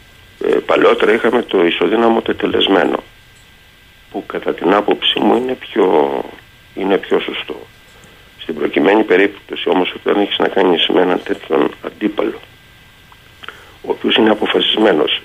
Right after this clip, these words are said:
λόγω της αναθεωρητικής, ε, σκέψης που έχει, του οποίου οι, τα στελέχη, τα ηγετικά στελέχη, να πω οι κυβερνήτες, οι διοικητές,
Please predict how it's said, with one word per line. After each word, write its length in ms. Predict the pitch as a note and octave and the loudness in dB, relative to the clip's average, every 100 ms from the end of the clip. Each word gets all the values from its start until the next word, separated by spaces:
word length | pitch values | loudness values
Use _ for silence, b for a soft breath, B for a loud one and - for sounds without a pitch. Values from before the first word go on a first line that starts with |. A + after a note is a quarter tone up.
| - | -2
λόγω 240 | G#2+ F#2+ | 0 0
της 420 | - - - - - - - - F#2+ | -2 0 0 0 -4 -14 -20 -12 -4
αναθεωρητικής, 1080 | E2 - E2+ - - - - G#2 - - | -2 0 2 2 -2 -12 -4 0 0 0
ε, 260 | F#2 - - - B B | -2 -2 -4 -10 B B
σκέψης 500 | - - A2 - - - | -8 -2 0 2 0 0
που 80 | - | 0
έχει, 240 | - - - - - B B B B B B - - - - | 0 -4 -14 -20 -20 B B B B B B -20 -20 -18 -4
του 100 | - | -2
οποίου 460 | - G#2+ A2+ - - - | 0 2 2 2 -4 -14
οι, 480 | - E2+ E2+ D#2+ - - B B - - - | -8 -4 -2 -2 -4 -8 B B -20 -20 -8
τα 120 | - | -4
στελέχη, 640 | - - - D#2+ - - - - - - - - - - - - - _ - | -2 0 2 4 2 0 -8 -16 -20 -20 -20 -20 -20 -20 -20 -20 -20 _ 0
τα 80 | |
ηγετικά 440 | D#2+ F2 - - - | 2 2 0 0 0
στελέχη, 440 | - C#2 C#2 - - | 0 0 0 0 -4
να 60 | |
πω 140 | - F2 | -2 0
οι 60 | |
κυβερνήτες, 800 | E2 E2 D#2 C2+ D2+ D2+ - - | 0 0 2 4 2 2 0 0
οι 120 | D2+ D#2 | 0 0
διοικητές, 760 | - - - F#2 A2+ - - | -2 -6 -2 0 2 0 -2